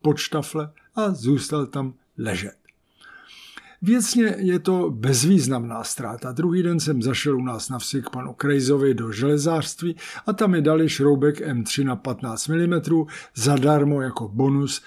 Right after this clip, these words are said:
ke kombinačkám. Předpokládal jsem, že se ztracený šroubek najde hned, jak náhradníka přinesu domů. Nenašel se. Je zřejmě neobyčejně zábavný a čerty ještě neomrzel.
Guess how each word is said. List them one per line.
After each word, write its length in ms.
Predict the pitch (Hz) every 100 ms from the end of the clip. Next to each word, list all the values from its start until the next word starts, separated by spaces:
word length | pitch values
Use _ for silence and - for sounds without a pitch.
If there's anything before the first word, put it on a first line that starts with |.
| _ -
ke 160 | 131
kombinačkám. 880 | - 123 117 120 113 - 151 - - _ _ _ - - - -
Předpokládal 720 | - 240 - 202 160 143 139 123
jsem, 220 | 135 123
že 160 | 127
se 160 | 127 127
ztracený 540 | - 131 120 135 127
šroubek 400 | 117 127 120 120
najde 320 | 127 139 139 156
hned, 300 | 190 214 214
jak 160 | 185
náhradníka 640 | 135 131 127 139 139 131 151
přinesu 440 | - 180 180 220
domů. 420 | 208 226 175 143 - _ _ -
Nenašel 680 | 123 131 135 123 123 123
se. 240 | - 147 180 _ _ - - _
Je 120 | 202
zřejmě 440 | 165 165 202 185 170
neobyčejně 840 | 151 180 190 151 151 156 151 151
zábavný 760 | 113 117 117 120 110 120 123 -
a 240 | 160 170
čerty 640 | 175 - 131 123 - 151 135
ještě 440 | 120 - 139 127 - _ -
neomrzel. 800 | 117 117 120 120 110 104 113